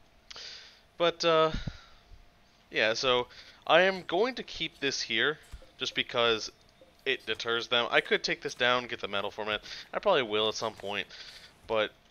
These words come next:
I want to probably expand my base out quite a bit first. And in order to do that, I have to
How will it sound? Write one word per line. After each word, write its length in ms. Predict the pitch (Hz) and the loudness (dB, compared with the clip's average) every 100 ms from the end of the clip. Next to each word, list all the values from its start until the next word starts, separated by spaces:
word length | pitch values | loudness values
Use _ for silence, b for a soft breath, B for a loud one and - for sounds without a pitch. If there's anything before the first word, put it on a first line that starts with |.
| _ - _ _ _ - | _ -20 _ _ _ -4
I 140 | 147 | -2
want 220 | 165 208 | 2 0
to 80 | 202 | 0
probably 420 | - 151 143 123 | -2 0 0 -2
expand 640 | - - - - 113 113 113 | -4 -6 -4 -2 0 0 -2
my 160 | 107 | -4
base 380 | 98 92 92 - | -4 -6 -4 -2
out 200 | 104 - | -4 -4
quite 200 | 123 123 | -6 -6
a 40 | |
bit 240 | 143 180 185 | -4 -6 -4
first. 340 | 196 202 - 120 | -6 -6 -6 -4
And 80 | |
in 60 | 131 | 0
order 140 | 151 | 0
to 80 | 135 | -2
do 120 | 123 | 0
that, 160 | 120 120 | 2 4
I 120 | 107 | 4
have 120 | 107 | 4
to 240 | - 104 | 2 -4